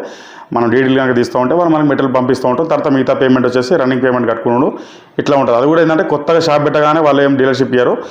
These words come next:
మన ట్రాక్ రికార్డు ఖచ్చితంగా మనం ఒక టూ ఇయర్స్ ఐటీ రిటర్న్స్ చూపించాల్సి ఉంటుంది. పెద్ద పెద్ద కంపెనీలు, ఎంఎన్సీ కంపెనీలు, ఏ కంపెనీలు కనుక మనం తీసుకున్నా కానీ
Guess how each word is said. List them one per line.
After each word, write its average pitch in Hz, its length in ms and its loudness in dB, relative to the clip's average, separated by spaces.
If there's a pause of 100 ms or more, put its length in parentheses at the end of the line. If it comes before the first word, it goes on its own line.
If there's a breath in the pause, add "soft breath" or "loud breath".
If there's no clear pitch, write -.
(260 loud breath)
మన 123 80 -2
ట్రాక్ 123 280 -2
రికార్డు 123 240 0
ఖచ్చితంగా 131 360 -2
మనం 127 200 0
ఒక 123 160 0
టూ 123 180 2
ఇయర్స్ 127 240 2
ఐటీ 117 220 0
రిటర్న్స్ 120 300 0
చూపించాల్సి 113 320 0
ఉంటుంది. 117 380 0 (360 loud breath)
పెద్ద 120 200 0
పెద్ద 127 100 0
కంపెనీలు, 123 360 0
ఎంఎన్సీ 123 280 0
కంపెనీలు, 117 280 0
ఏ 113 40 0
కంపెనీలు 120 360 0
కనుక 117 120 0
మనం 113 200 0
తీసుకున్నా 113 420 0
కానీ 131 280 0